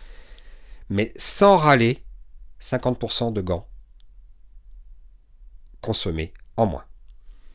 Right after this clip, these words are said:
Que serait-il passé si la personne avait effectivement râlé ?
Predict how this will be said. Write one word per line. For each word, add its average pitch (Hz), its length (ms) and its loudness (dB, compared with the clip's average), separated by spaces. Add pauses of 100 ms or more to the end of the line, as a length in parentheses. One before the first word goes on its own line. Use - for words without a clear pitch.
(560)
Que 123 80 2
serait-il 123 440 -2
passé 117 380 0
si - 260 -4
la 98 140 -2
personne 98 460 -4
avait 98 240 -4
effectivement 92 540 -6
râlé ? 95 460 0